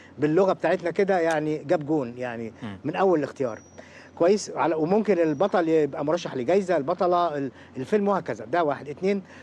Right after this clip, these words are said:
Speaker 1: بره المنهج، ده، ده، ده، ده عمرو سلامة، مخرج مصري مهم، آه، عمل، آه،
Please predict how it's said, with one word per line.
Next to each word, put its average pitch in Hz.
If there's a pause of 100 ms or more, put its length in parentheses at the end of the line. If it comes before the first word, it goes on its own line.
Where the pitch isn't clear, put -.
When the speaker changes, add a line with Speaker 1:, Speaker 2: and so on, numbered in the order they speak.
(140)
Speaker 1:
بره 190
المنهج، 190
ده، 139
ده، 139
ده، 139
ده 139
عمرو 156
سلامة، 151
مخرج 151 (420)
مصري 151
مهم، 165 (540)
آه، 151
عمل، 160
آه، 131